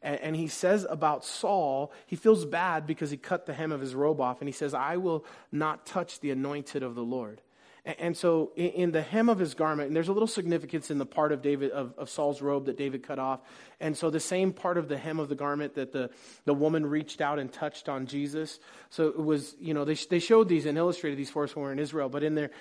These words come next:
their, their normal garb, there would be a kind of like a nameplate and a tag,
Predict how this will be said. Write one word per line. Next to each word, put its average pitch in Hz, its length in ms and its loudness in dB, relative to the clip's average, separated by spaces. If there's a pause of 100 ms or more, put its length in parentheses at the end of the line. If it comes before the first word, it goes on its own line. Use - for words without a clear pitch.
(140)
their, 147 160 2
their 147 160 2
normal 180 360 4
garb, 139 460 2
there 135 100 -2
would 135 140 -2
be 147 160 0
a 135 180 0 (280)
kind 156 120 -6
of 160 60 -2
like 160 140 0
a 139 40 -2
nameplate 143 720 0
and 123 140 -4
a 120 60 -4
tag, 143 580 -6